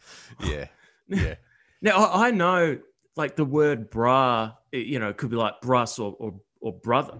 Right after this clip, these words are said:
Speaker 2: But if you don't know that,
Speaker 1: Yeah.
Speaker 2: I mean, you could mistake it for a brassiere.
Speaker 1: Yeah.
Speaker 2: You know, Bra Boys.
Speaker 1: Yeah.
Speaker 2: You could be, it could be the Panty Boys.
Speaker 1: <laughs>
Speaker 2: I mean,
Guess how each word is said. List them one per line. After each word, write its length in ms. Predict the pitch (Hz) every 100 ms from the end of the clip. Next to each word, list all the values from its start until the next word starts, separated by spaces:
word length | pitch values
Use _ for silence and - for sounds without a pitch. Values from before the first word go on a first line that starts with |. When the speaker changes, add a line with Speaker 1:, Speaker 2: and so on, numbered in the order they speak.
| -
Speaker 2:
But 120 | 180 185
if 160 | 190
you 100 | 254
don't 260 | 294 202 - _ _
know 300 | 113 117 185
that, 320 | 226 - - _ _ _
Speaker 1:
Yeah. 320 | 98 95 82 80 _ _ 156
Speaker 2:
I 80 |
mean, 140 | 180 180 -
you 140 | 180
could 240 | - 202
mistake 520 | 175 151 - 151 147 131
it 220 | 107 _
for 360 | - 131 113 - _ _ _ _ _ _
a 60 | 131
brassiere. 540 | 110 117 - 214 - - _ _ _ -
Speaker 1:
Yeah. 380 | 131 120 80 - _ _ _
Speaker 2:
You 80 |
know, 60 | - 104 - _ _ _
Bra 240 | 147 170 240
Boys. 480 | 113 71 69 - _ -
Speaker 1:
Yeah. 200 | 107 107
Speaker 2:
You 160 | 170
could 160 | - 208
be, 100 | 143
it 200 | 147 151
could 100 | -
be 100 | 139
the 60 | 104
Panty 360 | 151 202 220
Boys. 400 | 98 73 - - 240
Speaker 1:
<laughs> 40 | - - - - - - - - _ 165 _ - _ _ _ _ _ _ _ -
Speaker 2:
I 60 |
mean, 320 | 170 185 165